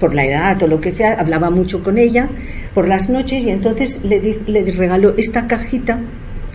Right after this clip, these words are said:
y le dijo que, que se la regalaba porque lo iban a matar al día siguiente. Y entonces dice, "¿Pero cómo?". Dice, "Sí", me dice, "mañana es-, tengo la libertad". Dice, "Entonces me darán la ley de fugas", que es lo que le hacen a todos.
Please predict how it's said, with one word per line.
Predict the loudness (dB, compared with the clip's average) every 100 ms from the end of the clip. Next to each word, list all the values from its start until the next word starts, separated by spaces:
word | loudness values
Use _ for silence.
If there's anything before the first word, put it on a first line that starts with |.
| -12 -12 -12 -2
y | 2
le | 4 4
dijo | 4 0 2 2 0 -6 -10 0
que, | 2 2
que | -2 0 2
se | 4
la | 4
regalaba | 2 2 4 4 2
porque | 0 0 0
lo | 4
iban | 4 4 0
a | 0
matar | -2 -2 -2
al | -2
día | -2 -2
siguiente. | -4 -6 -6 -6 -6 -8 -10 -10 -10 -10 -10 -4
Y | 0
entonces | 2 2 0 0
dice, | -2 -2
"¿Pero | -2 -2 -2
cómo?". | 0 2 2
Dice, | 2 0 0
"Sí", | 2 2
me | 4
dice, | 4 2 0 -2
"mañana | 0 0 2 2 2 0
es-, | 0 -2
tengo | -2 0
la | 0 0
libertad". | 0 -2 -2 -2 -4 -4 -6 -8 -8 -10 -4
Dice, | -2 2
"Entonces | 2 2 0 0
me | 0
darán | 2 2 2 2
la |
ley | 2 0
de | -2
fugas", | -4 -4 -6 -6 -8
que | -8
es | -6
lo | -6
que | -6
le | -6
hacen | -6 -8 -8
a | -8
todos. | -8 -8 -8 -8